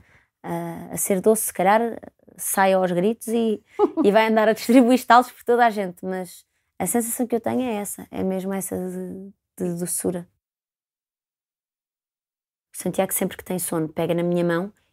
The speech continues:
e mete assim nos olhos, para eu, para eu ficar a fazer escurinho e depois para ir dormir. E eu estava com o Benjamin ao colo e ele foi, pegou na mão do Benjamin, abriu,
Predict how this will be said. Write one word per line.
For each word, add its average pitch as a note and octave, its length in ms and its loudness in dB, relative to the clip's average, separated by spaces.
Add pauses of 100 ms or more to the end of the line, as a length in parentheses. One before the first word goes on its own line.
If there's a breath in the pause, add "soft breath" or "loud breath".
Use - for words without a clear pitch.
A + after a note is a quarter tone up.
(120)
e - 40 0
mete F3 240 0
assim - 180 -2
nos F3 160 0
olhos, D3+ 380 0 (880)
para - 100 -6
eu, - 120 -10
para E3+ 120 2
eu E3 40 4
ficar - 300 -2
a D#3+ 80 4
fazer E3 280 2
escurinho F#3 600 0
e G#3+ 40 -6
depois - 380 -6 (180)
para E3 100 -2
ir D#3+ 120 0
dormir. E3 380 -4 (640 soft breath)
E - 60 2
eu F3+ 40 2
estava F3 220 0
com - 80 -6
o E3+ 40 -2
Benjamin E3 360 -2
ao D#3+ 80 -2
colo G#3 420 0 (840)
e F3 160 2
ele F3 80 0
foi, G3 440 -2 (400)
pegou F3+ 240 -4
na F3 120 -2
mão F3 160 -4
do E3+ 80 -4
Benjamin, F3 520 -8 (160)
abriu, F3+ 460 -2